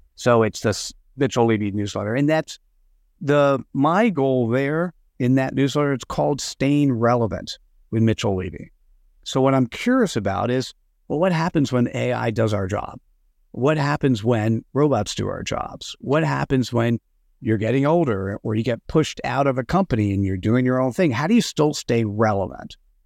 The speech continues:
And so those are the topics I'm addressing in the newsletter. So if that's of interest to you, you know, sign up,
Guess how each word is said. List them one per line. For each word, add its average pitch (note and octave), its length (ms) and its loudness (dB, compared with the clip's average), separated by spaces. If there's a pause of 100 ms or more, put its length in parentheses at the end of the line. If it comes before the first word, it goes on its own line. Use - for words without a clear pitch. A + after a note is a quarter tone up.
And A#2+ 140 -6
so C3 100 4
those D3 240 4
are D3+ 60 -4
the C3 100 0
topics - 480 -4
I'm A#2 140 -2
addressing A2 480 -2
in G2+ 100 -2
the G2+ 80 -4
newsletter. G#2 540 -4
So B2 240 0
if A#2 80 0
that's E3+ 280 0
of D3 120 -2
interest B2+ 320 -2
to B2 80 0
you, G#2+ 180 -2 (420)
you E3 120 0
know, C#3+ 160 0
sign D3 280 -2
up, C3+ 120 -2